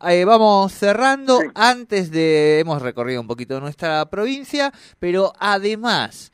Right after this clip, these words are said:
Speaker 1: de poder tirarnos, eh, en bicicleta o en carpa en estos nuevos,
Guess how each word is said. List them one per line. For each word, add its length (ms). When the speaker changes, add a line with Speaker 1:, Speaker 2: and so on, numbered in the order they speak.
Speaker 1:
de 220
poder 540
tirarnos, 800
eh, 500
en 240
bicicleta 1300
o 800
en 260
carpa 760
en 120
estos 320
nuevos, 680